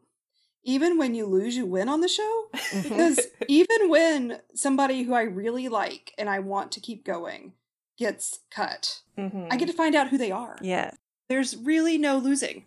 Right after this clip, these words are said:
Speaker 2: It's very satisfying in that way. And, and the only thing that I find unsatisfying, which we've,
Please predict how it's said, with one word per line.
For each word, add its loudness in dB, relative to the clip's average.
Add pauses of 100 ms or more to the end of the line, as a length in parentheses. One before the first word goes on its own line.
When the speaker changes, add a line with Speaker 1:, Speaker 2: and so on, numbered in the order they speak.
(220)
Speaker 2:
It's -4
very 0
satisfying -2
in -2
that -2
way. -2
And, -4
and -2
the -2
only 4
thing 0
that 4
I 4
find 0
unsatisfying, 0
which -4
we've, -4